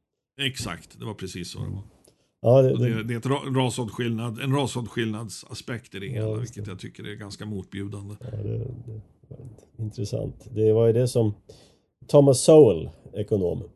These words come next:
Speaker 2: <clears throat> svart. Han var ju kommunist en gång för länge, länge sedan, men sen så omvände han sig då. <clears throat> Han sä-, brukar ju alltid hävda att det som förstörde den svarta familjen, det var inte,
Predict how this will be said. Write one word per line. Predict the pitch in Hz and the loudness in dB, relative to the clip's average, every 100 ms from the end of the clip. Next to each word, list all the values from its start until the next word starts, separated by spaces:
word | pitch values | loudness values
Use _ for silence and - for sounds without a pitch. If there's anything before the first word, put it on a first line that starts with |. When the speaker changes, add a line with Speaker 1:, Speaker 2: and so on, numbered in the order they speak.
| 135 - | -14 -10
Speaker 2:
<clears throat> | - 156 139 98 | 0 6 6 4
svart. | - 113 - - _ _ _ _ _ _ _ _ - _ - | -2 -4 -4 -20 _ _ _ _ _ _ _ _ -20 _ -6
Han | 95 | -4
var | 98 | -2
ju | 98 95 - 87 92 - | -2 -4 -6 -10 -12 -4
kommunist | 110 95 85 - | -2 0 -2 -4
en | 85 | -4
gång | 80 | -4
för | 80 | -4
länge, | 85 78 | -6 -6
länge | 76 85 | -6 -8
sedan, | 85 82 - | -12 -14 -12
men | 92 | -12
sen | - 98 | -12 -12
så | 90 95 - _ _ _ _ _ _ _ | -12 -14 -16 _ _ _ _ _ _ _
omvände | 117 87 87 90 | -2 -2 -2 -2
han | 101 | -4
sig | 98 | -6
då. | 90 - _ _ _ _ - - - - | -10 -12 _ _ _ _ -16 -10 -6 4
<clears throat> | 165 143 | 6 8
Han | 113 131 | 8 4
sä-, | 110 131 | 6 4
brukar | 123 127 | 4 6
ju | 120 | 4
alltid | 101 107 | 6 4
hävda | 101 92 98 | 4 4 0
att | |
det | - | 0
som | 95 98 | -6 -6
förstörde | 107 - 127 127 | -4 2 4 4
den | 113 | 0
svarta | - 110 - 107 | 0 -4 -2 -2
familjen, | 113 127 156 85 78 | 2 2 2 0 -2
det | 101 | -2
var | 110 | 0
inte, | 95 80 - 90 85 | 0 -2 -4 -4 -4